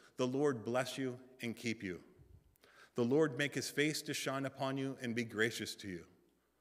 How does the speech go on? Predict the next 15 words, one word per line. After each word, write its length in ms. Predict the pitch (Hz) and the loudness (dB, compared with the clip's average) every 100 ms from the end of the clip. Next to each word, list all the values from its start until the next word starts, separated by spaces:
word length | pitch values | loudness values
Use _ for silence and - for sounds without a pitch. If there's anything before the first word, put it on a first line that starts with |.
| _ _ | _ _
The 100 | 110 | -6
Lord 320 | 104 110 117 | -2 0 0
lift 240 | 110 110 - | -2 -4 -4
up 160 | 101 | -6
his 140 | 110 - | -6 -6
countenance 640 | - 113 113 90 85 - - _ _ _ - | -4 -6 -6 -12 -12 -12 -14 _ _ _ -14
and 160 | 92 87 | -10 -2
give 260 | 98 87 | -2 -2
you 220 | 95 92 95 - - | -4 -4 -6 -20 -16
peace." 520 | 92 90 - - - - _ _ _ _ _ _ _ _ _ - _ _ _ _ _ _ _ _ - | -6 -6 -6 -10 -12 -16 _ _ _ _ _ _ _ _ _ -20 _ _ _ _ _ _ _ _ 0
These 600 | 113 147 98 87 - - - | 4 6 4 -2 -8 -10 -8
have 140 | 113 | -2
been 180 | 117 104 - | -2 -4 0
ultimately 720 | 135 135 - 147 139 135 127 | 2 2 -2 -8 -6 -4 -4
fulfilled 800 | 123 123 - - 131 104 90 85 | -2 -4 -4 2 6 6 2 -4